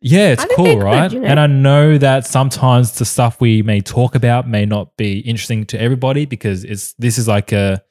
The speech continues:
Speaker 1: a lot of people watch this because it's about Asian-y perspectives on life, and then we compare it to Nikita's perspective. And sometimes we don't only talk about race, but, you know, some people still watch that. So thank
Speaker 2: Yeah.
Speaker 1: you for those guys.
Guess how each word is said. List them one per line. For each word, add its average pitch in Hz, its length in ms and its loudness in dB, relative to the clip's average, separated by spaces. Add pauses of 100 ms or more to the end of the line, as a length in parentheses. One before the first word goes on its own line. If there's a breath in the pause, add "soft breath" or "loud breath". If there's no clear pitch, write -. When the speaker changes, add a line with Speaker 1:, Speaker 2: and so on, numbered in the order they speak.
(320)
Speaker 1:
a 110 60 -2
lot 127 160 2
of 120 40 0
people 120 260 0
watch 117 260 -2
this 101 240 -10
because 101 500 -10 (300)
it's 110 160 -6
about 101 240 -4 (680)
Asian-y 120 1000 2
perspectives 117 960 -4
on 90 340 -6
life, 113 460 -2
and 101 80 -2
then 98 80 -2
we 98 80 -4
compare 107 380 -2
it 104 80 -4
to 98 260 -4
Nikita's 113 680 0
perspective. 113 500 -2
And 113 60 -4
sometimes 190 320 0
we 185 100 0
don't 160 220 -2 (100)
only 135 260 -2
talk 123 240 -6
about 107 260 -4
race, 143 420 -2
but, 170 320 -4
you 226 60 -4
know, 226 140 0
some 240 220 -4
people 285 180 -6
still 247 200 -4
watch 233 240 -4
that. 98 220 -2
So 143 180 0
thank 156 260 -2
Speaker 2:
Yeah. - 40 -2
Speaker 1:
you 160 60 0
for 151 160 -2
those 139 260 0
guys. 185 400 -2